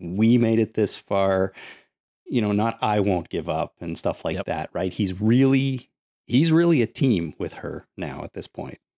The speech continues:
Speaker 1: a partner.
Speaker 2: Yes. Uh, I'm not entirely sure that, uh, he's made up for it, right? There's another situation. Like, he found out she had cancer, and he, they're playing it like,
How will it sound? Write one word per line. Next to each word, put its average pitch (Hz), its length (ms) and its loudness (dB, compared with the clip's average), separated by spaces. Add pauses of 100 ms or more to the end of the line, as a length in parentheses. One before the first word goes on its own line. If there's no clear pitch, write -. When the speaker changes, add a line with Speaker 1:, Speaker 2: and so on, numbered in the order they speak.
(120)
Speaker 1:
a - 60 -20
partner. - 380 -6 (460)
Speaker 2:
Yes. 175 1000 2
Uh, 220 140 -6
I'm 175 440 -2
not 320 240 0
entirely 190 480 2
sure 165 380 4
that, 143 340 0
uh, 117 320 6
he's 131 640 0 (580)
made 123 480 4
up 107 180 4
for 85 380 0
it, - 140 -12
right? 98 220 -2
There's 175 200 2
another 143 460 4
situation. 131 1000 2
Like, 120 200 0
he 180 100 0
found 196 240 2
out 151 100 4
she 143 180 2
had 127 160 2
cancer, 110 460 2
and 98 480 2
he, 135 420 -6
they're 135 240 0
playing 117 360 2
it 107 160 0
like, 101 540 0